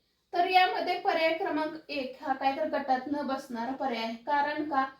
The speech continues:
तर दोन ही सम संख्या आहे आणि पाच, तीन, सात ह्या काय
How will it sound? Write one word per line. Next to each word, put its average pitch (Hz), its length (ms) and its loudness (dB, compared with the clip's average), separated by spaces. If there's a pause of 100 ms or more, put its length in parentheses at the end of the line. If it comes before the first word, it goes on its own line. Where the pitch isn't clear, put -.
(320)
तर 359 140 4
दोन 403 260 2
ही 440 180 2
सम 392 260 2
संख्या 311 360 -2
आहे - 140 -6 (540)
आणि 247 180 -2
पाच, 381 560 4
तीन, 311 300 -2
सात 277 380 -4
ह्या 277 120 -6
काय 247 220 -4